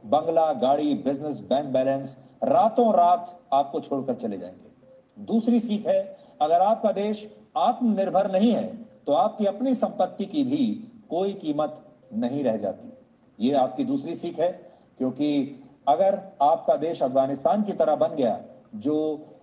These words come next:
दूसरे देशों की मदद पर आश्रित है, दूसरे देशों की सेना पर आश्रित है,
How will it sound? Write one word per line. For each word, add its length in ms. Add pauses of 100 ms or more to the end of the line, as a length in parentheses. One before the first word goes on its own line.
(220)
दूसरे 440
देशों 300
की 120
मदद 360
पर 120
आश्रित 380
है, 140
दूसरे 400
देशों 280
की 140
सेना 320
पर 140
आश्रित 400
है, 360